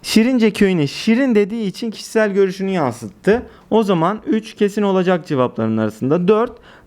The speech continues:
dağların kucak açtığı bembeyaz evleri, köyü çevreleyen yemyeşil doğası ve hoş bir havası var. Hoş bir havası var derken kişisel görüşünü kattı. Dolayısıyla dört de cevapların arasında olacak.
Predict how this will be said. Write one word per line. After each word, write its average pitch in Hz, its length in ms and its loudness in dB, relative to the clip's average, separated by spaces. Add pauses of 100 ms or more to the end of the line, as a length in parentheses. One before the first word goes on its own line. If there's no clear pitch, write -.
dağların 160 460 2
kucak 226 340 0
açtığı 135 480 -2
bembeyaz 170 480 -2
evleri, 113 540 2 (300)
köyü 220 240 2
çevreleyen 139 640 0
yemyeşil 151 580 0
doğası 113 380 0
ve 107 80 -2
hoş 208 440 -2
bir 190 100 0
havası 135 480 -4
var. 101 120 -4 (380)
Hoş 233 320 2
bir 220 100 6
havası 196 560 2
var 156 280 2
derken 185 520 2 (260)
kişisel 202 480 0
görüşünü 127 440 -2
kattı. 190 520 -2 (200)
Dolayısıyla 160 560 0
dört 139 240 0
de 135 80 0
cevapların 123 500 0
arasında 110 460 -2
olacak. 131 540 0